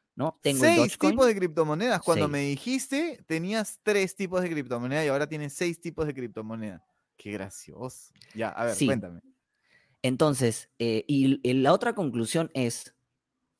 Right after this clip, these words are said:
Speaker 1: amigo, que estás in-, quieres invertir en criptomonedas, vas a encontrar un montón de información en YouTube, que te vas a hacer millonario, que es la nueva forma de, de captar, no sé qué. Lo que tú eres, eres una hormiga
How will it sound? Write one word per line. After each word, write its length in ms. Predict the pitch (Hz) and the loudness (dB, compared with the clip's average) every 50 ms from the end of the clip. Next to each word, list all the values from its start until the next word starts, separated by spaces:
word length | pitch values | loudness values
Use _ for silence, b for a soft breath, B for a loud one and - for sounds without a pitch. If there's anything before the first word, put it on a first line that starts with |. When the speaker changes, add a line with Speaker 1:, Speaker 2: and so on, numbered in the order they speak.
| _ _ _ _ _ _ _ | _ _ _ _ _ _ _
Speaker 1:
amigo, 540 | 120 131 151 156 156 156 160 151 175 170 _ _ | -2 0 0 0 0 0 0 -2 -4 -8 _ _
que 240 | - 117 113 110 - _ _ _ _ | -6 -6 -6 -6 -8 _ _ _ _
estás 440 | 113 107 98 - - 139 139 - | -6 -6 -6 -2 -2 -2 -2 0
in-, 160 | 165 147 131 113 | -2 -4 -4 -6
quieres 360 | - - 139 127 147 143 143 | -4 -2 -2 0 0 0 -2
invertir 360 | 131 110 104 - - 123 120 | -4 -4 -6 -4 -2 -2 -2
en 80 | 135 127 | -2 -4
criptomonedas, 540 | 110 110 95 95 98 104 110 110 92 90 | -4 -6 -6 -4 -4 -4 -2 -2 -4 -4
vas 120 | - 135 165 | -8 -8 -6
a 40 | 202 | -6
encontrar 260 | 180 160 131 180 190 | -6 -2 -2 -2 -2
un 60 | 185 | 0
montón 280 | 170 151 147 - 190 202 | -2 -2 0 0 2 2
de 60 | 208 | 2
información 440 | 175 160 127 113 110 - 120 120 120 | 0 0 0 0 -2 -2 -2 -2 0
en 100 | 120 117 | 0 0
YouTube, 400 | 117 104 - - 135 139 135 - | -2 -2 0 0 0 0 0 -2
que 100 | - 110 | -8 -8
te 120 | - 101 | -6 -4
vas 120 | 98 107 117 | -6 -6 -6
a 40 | 120 | -8
hacer 140 | - 120 | -10 -8
millonario, 760 | 113 120 113 95 85 95 135 185 202 196 180 180 175 170 - B B B B B | -6 -6 -6 -6 -6 -2 0 0 0 0 0 -2 -2 -4 -4 B B B B B
que 100 | _ - | _ -8
es 40 | 123 | -6
la 80 | 123 120 | -4 -2
nueva 180 | 120 123 120 | -2 -2 -4
forma 360 | 117 - 123 120 120 123 120 117 | -2 -2 -2 -2 0 0 0 0
de, 220 | 110 104 92 - | -2 -2 -4 -6
de 160 | - 95 90 - | -10 -10 -10 -10
captar, 400 | - 92 - _ - 127 127 127 | -12 -14 -12 _ -2 0 0 0
no 80 | 120 95 | -2 -4
sé 80 | 101 87 | -6 -8
qué. 140 | 92 - _ _ _ _ _ _ _ _ _ _ _ _ | -10 -12 _ _ _ _ _ _ _ _ _ _ _ _
Lo 160 | _ - 123 107 | _ -4 -2 -2
que 100 | 147 143 | -2 -2
tú 160 | - 240 247 | 2 2 2
eres, 320 | 202 170 190 202 - - _ | 4 2 0 -2 -6 -6 _
eres 320 | 143 147 156 160 156 - _ _ _ | -2 0 0 0 -2 -4 _ _ _
una 200 | 170 175 175 160 | 2 4 4 2
hormiga 540 | 135 131 143 156 139 113 113 120 139 - | 2 2 2 2 2 2 2 0 -2 -6